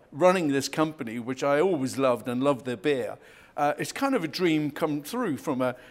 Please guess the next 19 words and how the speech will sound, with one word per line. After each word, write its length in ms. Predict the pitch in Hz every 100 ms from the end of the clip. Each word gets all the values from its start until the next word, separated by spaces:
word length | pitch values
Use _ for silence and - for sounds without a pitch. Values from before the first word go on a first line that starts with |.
| -
from 220 | - 143
a, 160 | 131 131
a 100 | 135
council, 720 | 131 170 147 135 147 139 135 131
uh, 200 | 143 147 139
a, 220 | 147 151
an 80 | 156
Irishman 640 | 180 180 165 - 143 135
from 180 | 156 139
a 60 |
council 460 | 135 165 170 165 131
house 200 | 120 120
who 100 | 143
went 200 | 139 143
to 80 | 147
a 60 |
Christian 360 | 127 156 - 165
Brothers 340 | 214 196 139
school. 400 | - - 117 110